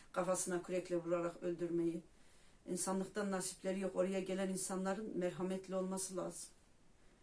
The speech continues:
Yani oraya tutup da böyle cellat gibi insanları alıp da o hayvanlardan hayatın intikamını mı alıyorsun öyle kafasına vura vura? Hiç mi bir şeyin hatırı yok? Allah'ın hatırı yok mu o hayvanlara öyle davranıyorsunuz? Hiç mi Allah'tan korkmuyorsunuz?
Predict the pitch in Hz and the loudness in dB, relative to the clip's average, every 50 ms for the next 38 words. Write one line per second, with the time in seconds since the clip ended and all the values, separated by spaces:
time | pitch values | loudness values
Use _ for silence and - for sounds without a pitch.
0 | - - - - - - - - - 175 175 180 - - 196 196 208 208 190 196 | -20 -20 -20 -20 -20 -20 -18 -6 -2 0 2 2 2 2 2 4 4 2 0 0
1 | - - 220 - - 202 185 180 185 180 185 180 175 - 180 180 196 208 208 - | -4 -8 -10 -6 -4 -2 0 2 2 2 2 0 2 2 2 2 2 0 -2 -4
2 | - 185 170 185 180 175 - - 180 180 180 180 175 175 175 175 190 190 - - | -6 -6 -4 -2 -2 -2 0 0 0 0 2 2 2 2 2 0 0 -2 0 2
3 | 185 180 175 175 175 180 170 175 175 180 185 185 185 170 - 196 185 175 175 175 | 2 2 2 2 0 2 4 4 4 4 2 2 0 0 0 -2 -2 0 4 6
4 | 180 185 185 180 - 196 185 180 180 - - - 196 202 233 269 285 262 208 175 | 6 6 6 4 0 0 0 0 0 -2 -2 -2 0 2 4 4 4 4 4 4
5 | 175 175 175 170 160 165 165 170 - - 175 175 170 - - 175 170 170 160 165 | 2 4 2 2 2 0 0 -2 -2 -4 -6 -6 -6 -6 -4 -2 -2 -2 -2 -2
6 | 175 170 156 156 - - - - - - - - - - - - - 247 254 - | -4 -4 -4 -6 -8 -10 -12 -14 -18 -20 -20 -20 -20 -20 -20 -4 -2 -2 0 2
7 | 285 285 240 240 - 262 240 233 208 208 214 214 - - 214 214 208 - 196 208 | 0 0 2 2 2 2 2 2 2 0 0 -2 0 0 0 0 2 2 2 4
8 | 214 220 220 220 226 220 220 - - - 240 262 269 247 240 233 226 233 196 - | 4 4 4 2 0 -2 -4 -6 -4 0 0 0 2 2 0 0 0 0 -2 -4
9 | - - 202 202 202 196 196 190 190 185 180 180 180 180 175 180 175 175 180 185 | -2 -2 -2 0 0 0 0 0 0 0 0 2 0 0 0 0 -2 -2 -4 -4
10 | 143 143 143 143 - - - - 190 190 226 208 214 208 - - 190 196 190 - | -4 -4 -6 -6 -8 -10 -12 -12 -10 -10 -8 -4 -4 -2 -2 0 0 -2 -2 -2
11 | - 196 180 - - 190 - - - - - - - - - | -4 -6 -6 -6 -8 -10 -10 -10 -10 -10 -10 -10 -12 -14 -16